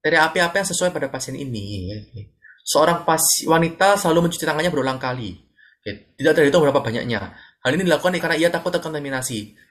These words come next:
Tapi dia tidak dapat menghentikan kegiatan tersebut, walaupun tangannya sudah lecet ya. Berarti ini O C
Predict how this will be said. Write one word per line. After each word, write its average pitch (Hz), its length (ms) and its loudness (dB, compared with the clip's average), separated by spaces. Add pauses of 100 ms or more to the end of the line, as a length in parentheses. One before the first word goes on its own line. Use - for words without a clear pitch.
Tapi 160 160 2
dia 180 160 0
tidak 151 240 0
dapat 147 160 -4
menghentikan 139 320 -4
kegiatan 139 240 -6
tersebut, 131 320 -6
walaupun 117 320 -6
tangannya 143 160 -4
sudah 113 240 -8
lecet 104 240 -10
ya. 135 160 -4 (320)
Berarti 120 160 -2
ini 175 80 0
O - 80 0
C 143 160 -2